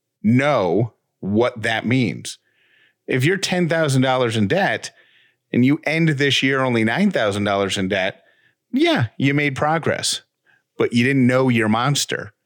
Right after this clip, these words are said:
If you knew your monster, you would make a much bigger dent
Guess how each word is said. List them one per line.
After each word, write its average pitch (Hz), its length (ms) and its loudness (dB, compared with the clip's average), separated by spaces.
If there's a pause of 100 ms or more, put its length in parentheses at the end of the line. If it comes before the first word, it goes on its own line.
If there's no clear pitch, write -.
(300)
If - 60 -6
you 113 60 4
knew 127 120 4
your 123 200 2
monster, 127 440 0
you 98 160 2
would 101 100 0
make 104 200 -2
a 98 80 0
much 117 640 -2
bigger 104 240 -2
dent 98 440 -4